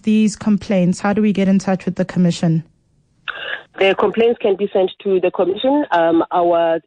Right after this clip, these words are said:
Speaker 2: uh, central email address, um, is M ramare at B E E commission dot gov dot Z A. Um, you can also go onto our, our website, which is, uh,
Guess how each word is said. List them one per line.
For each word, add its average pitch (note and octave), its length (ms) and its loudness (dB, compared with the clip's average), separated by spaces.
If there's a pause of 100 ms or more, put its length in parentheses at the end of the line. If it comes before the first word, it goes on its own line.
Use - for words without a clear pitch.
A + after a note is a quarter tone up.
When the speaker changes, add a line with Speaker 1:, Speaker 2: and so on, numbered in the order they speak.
Speaker 2:
uh, E3+ 240 -2
central G#3+ 460 0
email G3 400 2
address, F3+ 360 0 (200)
um, E3 340 2
is D#3+ 180 0 (140)
M F3 280 2 (280)
ramare E3+ 540 -2 (380)
at G3+ 160 0 (260)
B F3+ 240 -6
E F#3+ 180 -8
E F#3+ 140 -2 (100)
commission G3 540 0 (440)
dot E3+ 180 2 (200)
gov E3+ 220 0 (320)
dot D#3 140 -2 (160)
Z D#3+ 160 0 (100)
A. C#3 240 -10 (400)
Um, E3 400 4
you F3 200 0
can F3+ 180 0
also A#3+ 280 -2
go F#3 340 0
onto F#3+ 240 -2
our, D#3 380 2
our D3+ 160 0
website, G3 520 -2
which F3+ 180 -4
is, E3+ 160 0 (100)
uh, D#3 280 2